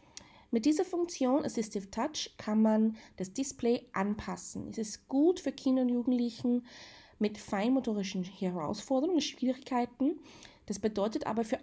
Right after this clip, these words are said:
alle Userinnen und User einen schnellen Zugriff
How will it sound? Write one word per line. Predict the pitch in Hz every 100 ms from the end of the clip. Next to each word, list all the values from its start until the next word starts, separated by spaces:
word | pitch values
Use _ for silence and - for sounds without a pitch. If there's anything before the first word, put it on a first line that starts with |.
| -
alle | 262 320 247 180 175 - -
Userinnen | 185 190 190 185 190 214 208
und | 185
User | 170 180 190 254 330 - - -
einen | 190 185
schnellen | - - 214 277 302
Zugriff | 294 - 262 269 277 -